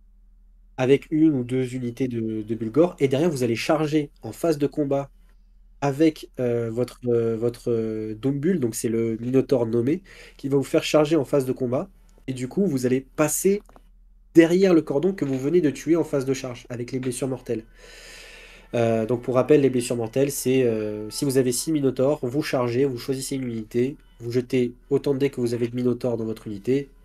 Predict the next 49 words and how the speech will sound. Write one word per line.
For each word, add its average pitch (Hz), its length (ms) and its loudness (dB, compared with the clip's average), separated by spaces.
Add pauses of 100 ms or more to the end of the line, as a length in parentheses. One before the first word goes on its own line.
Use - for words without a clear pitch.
(100)
chaque 131 260 2
deux 135 160 2
plus, 131 340 -4
c'est - 160 -10
une 127 100 -4
blessure 120 240 -2
mortelle, 131 420 -2
et 135 80 4
vous 123 100 -4
pouvez 127 240 2
relancer 143 520 6
ce 131 180 -2
jet. 110 160 -10 (200)
Et 110 40 -10
attention, 110 480 0 (280)
quand 120 200 -4
on 123 60 -2
dit 117 120 0
relancer 123 420 0
ce 113 160 -6
jet, 120 140 0
c'est 117 160 -2
pas, 147 260 0
ah, 151 100 4
vous 127 160 0
relancez 123 360 0
le 131 120 0
seul 127 300 -6
un 143 120 0
que 143 160 -6
vous 110 140 -4
avez 120 120 0
fait. 120 200 -8 (380)
Si - 180 -12
vous 120 160 0
avez 131 280 0
un 156 200 4
un 151 180 4
que - 100 -4
vous 120 120 -4
voulez 120 160 0
relancer, 117 380 -2
vous 117 140 -6
devez 117 160 -4
relancer 113 360 -4
les 135 100 0
cinq 147 240 -6
autres 131 200 -10
dés. 113 140 -12